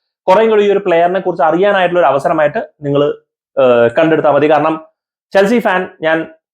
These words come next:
ട്രെവോ ചാലബയുടെ കളികൾ റെഗുലർ ആയിട്ട് കണ്ടുകൊണ്ടിരിക്കുന്ന ഒരു വ്യക്തിയാണ്. I'm not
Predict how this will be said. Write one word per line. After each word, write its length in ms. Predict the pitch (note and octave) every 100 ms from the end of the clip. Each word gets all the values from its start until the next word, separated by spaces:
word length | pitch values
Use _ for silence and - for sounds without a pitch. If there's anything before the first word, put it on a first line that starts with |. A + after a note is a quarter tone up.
| _ _ _ -
ട്രെവോ 220 | E3 F#3+ G3
ചാലബയുടെ 320 | F3+ F3+ F3+ E3+
കളികൾ 200 | E3 F3 E3+ D#3+
റെഗുലർ 240 | F3 A3 G#3
ആയിട്ട് 140 | G3+ F3
കണ്ടുകൊണ്ടിരിക്കുന്ന 500 | D#3+ D#3+ D#3 D3+ C#3+
ഒരു 80 |
വ്യക്തിയാണ്. 320 | C3+ C3+ G#2+ - _ _ _ _ _ _ _ _ _ _ _ _ -
I'm 120 | G#3 D4+
not 120 | F4+